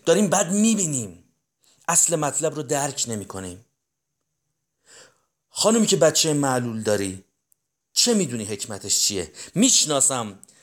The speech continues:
کسی رو که بچه معلول داره و خداوند رو هزار مرتبه شکر می‌کنه، جلوی خود من گفته: «همین بچه به زندگیم خیر و برکت داده.» آقایی که مشکل مالی داری، شاید قرار این مشکل باعث بشه تو سرت رو از روی مسیری که داری می‌ری برداری،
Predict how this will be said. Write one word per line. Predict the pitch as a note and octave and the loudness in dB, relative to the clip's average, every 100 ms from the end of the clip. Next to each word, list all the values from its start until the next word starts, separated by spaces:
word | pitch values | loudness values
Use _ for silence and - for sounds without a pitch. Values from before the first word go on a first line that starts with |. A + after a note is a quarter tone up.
| _ | _
کسی | - E3+ F#3 | 0 2 2
رو | D#3+ | 0
که | D#3 | -2
بچه | C3+ C3 E3 | -2 -2 -4
معلول | D3+ C#3+ C3 D3+ D3 | -4 -4 -2 -4 -2
داره | B2+ A#2+ | 2 2
و | A#2 | 2
خداوند | - C3+ B2+ C#3+ C#3+ | 0 2 2 2 0
رو | C#3 | 2
هزار | C#3+ G#3 G#3+ F#3+ | 4 6 6 6
مرتبه | D#3 C3+ C3 | 2 -2 -2
شکر | C#3 D#3 C#3+ - | -2 -2 -6 -6
می‌کنه، | C3 C3 B2+ | -6 -4 0
جلوی | C3+ D3 | 2 0
خود | C3+ E3 | 2 2
من | D3 C#3 | 2 0
گفته: | C3 B2 D3+ C3+ - - | 0 0 0 -2 -4 -2
«همین | G#3 A3+ F3+ | 2 4 2
بچه | C3+ C3+ - F#3 F#3 F#3 - _ | 0 -2 0 0 0 -4 -20 _
به | C#3 | -2
زندگیم | C3 C3 B2 A#2 C3+ | 0 0 0 -2 -4
خیر | B2+ A#2 G#2 | -4 -2 -2
و | |
برکت | G2 F#2 D#2+ F2+ | -2 -6 -6 -8
داده.» | - F2 - _ _ _ _ _ _ _ _ _ _ _ - | -10 -20 -20 _ _ _ _ _ _ _ _ _ _ _ 0
آقایی | C#3+ G#3 | 4 4
که | - | 4
مشکل | F3 C#3 - D3 | 2 2 2 2
مالی | C3 B2 A2+ G#2+ | 2 2 0 0
داری، | G2+ F#2 F2+ E2 _ _ _ _ _ _ - - | 0 -2 -4 -10 _ _ _ _ _ _ -20 -6
شاید | - E3 E3+ F3+ E3+ | 0 4 6 8 6
قرار | D#3+ - C#3 C#3+ D#3 | 2 -2 2 4 4
این | D3+ D3 | 2 -2
مشکل | B2+ - D3+ | -2 -2 -2
باعث | B2+ B2 C3+ | 0 2 2
بشه | - - | 0 -6
تو | C3 | -2
سرت | B2+ C#3 C3+ C#3+ | 0 0 -4 -6
رو | B2+ | -4
از | A2+ | -4
روی | C3 | -4
مسیری | B2+ A#2 A2 F#3 D#3 | -2 0 2 0 -2
که | - | -2
داری | A#2+ A2+ | -2 -2
می‌ری | B2+ | -4
برداری، | B2 B2+ C#3+ C3 A#2 | -2 0 0 0 0